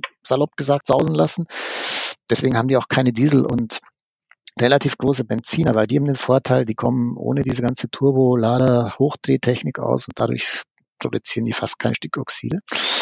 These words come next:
Aber man kriegt den Verbrennungsmotor halt nicht dahin, dass er auf beiden Achsen besser wird,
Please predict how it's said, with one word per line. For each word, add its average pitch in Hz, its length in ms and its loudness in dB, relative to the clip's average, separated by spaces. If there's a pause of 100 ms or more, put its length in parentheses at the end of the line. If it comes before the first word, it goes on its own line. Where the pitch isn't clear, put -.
(280)
Aber 139 180 4
man 143 220 2
kriegt - 340 -2
den 147 120 2
Verbrennungsmotor 156 840 2
halt 143 200 4
nicht 156 240 -4
dahin, 156 360 4
dass 143 140 4
er 139 140 2
auf 143 180 -4 (180)
beiden 117 440 2
Achsen - 380 -4
besser - 340 -4
wird, - 400 -14